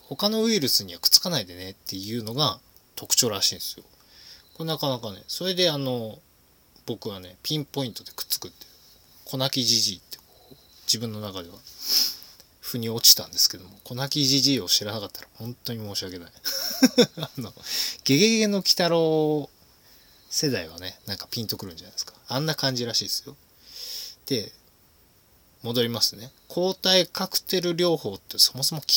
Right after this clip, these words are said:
くのかと。気になりますよね。まあ、効くからあれだけニュースで言ってんでしょうけど。で、あの、効くみたいです。ただ、発症から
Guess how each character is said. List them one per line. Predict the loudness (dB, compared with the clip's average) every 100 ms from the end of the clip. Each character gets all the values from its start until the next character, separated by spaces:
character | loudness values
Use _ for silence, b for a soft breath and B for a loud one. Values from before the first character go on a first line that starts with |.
| 4
く | 0
の | -2 -2
か | -6
と。 | -8 -14 -16 -20 -20 B B B B B B B _ _ -10
気 | -4 0
に | 2
な | 2
り | 2
ま | 2
す | 0
よ | -2
ね。 | -10 -10 -10 B B B B B B
ま | -4
あ、 |
効 | 4 4 4
く | 0
か | -2
ら | -2
あ |
れ | -4
だ | -6
け | -6
ニ | -6
ュ |
ー | -4
ス | -4
で |
言 | -8
っ |
て | -12 -14
ん | -14 -16
で | -4
し | -2
ょ | -2
う |
け | -10
ど。 | -14 -16 -20 -12
で、 | -10 -8 -10 -16 -20 B B B B B _ _ _ -16 -12
あ |
の、 | -10 -12
効 | -8 6 6
く | 8 2
み | 0
た | -2
い |
で | 4
す。 | 4 2 -6 _ _ _
た | 0 4
だ、 | 4 2 0 -6
発 | -6 -4 6 10
症 | 12 10 8
か | 0 -2
ら | 0 2 0